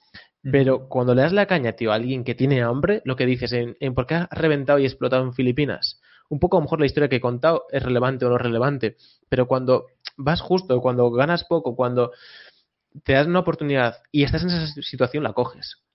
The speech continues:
Speaker 2: Cuando estás en una situación cómoda, eh, quieres el resultado y ya está. Y si no, ¿qué pasa? Bueno, no pasa nada, sigo en mi vida cómoda, ¿no? O sea,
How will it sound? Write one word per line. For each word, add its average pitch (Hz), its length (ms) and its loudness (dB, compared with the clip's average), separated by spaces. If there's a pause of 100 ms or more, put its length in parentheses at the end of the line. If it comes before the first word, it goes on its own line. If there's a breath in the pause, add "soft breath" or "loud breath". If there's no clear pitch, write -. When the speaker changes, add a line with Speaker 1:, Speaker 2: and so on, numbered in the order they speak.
(300)
Speaker 2:
Cuando 131 320 2
estás 139 180 -2
en 170 60 -4
una 175 40 -2
situación 160 340 -2
cómoda, 147 540 0 (120)
eh, - 400 -8
quieres 165 180 4
el 165 80 4
resultado 139 340 -2
y 143 60 2
ya 127 40 2
está. 120 300 -2
Y 135 80 -2
si 143 120 -4
no, 175 120 2
¿qué 147 100 -2
pasa? 117 380 -2 (420)
Bueno, 135 240 2
no 131 140 0
pasa 135 200 -2
nada, 127 160 0
sigo 127 200 -2
en 123 60 -2
mi 120 100 -2
vida 107 260 -2
cómoda, 101 320 -6
¿no? 107 100 -12
O - 40 -12
sea, - 180 -14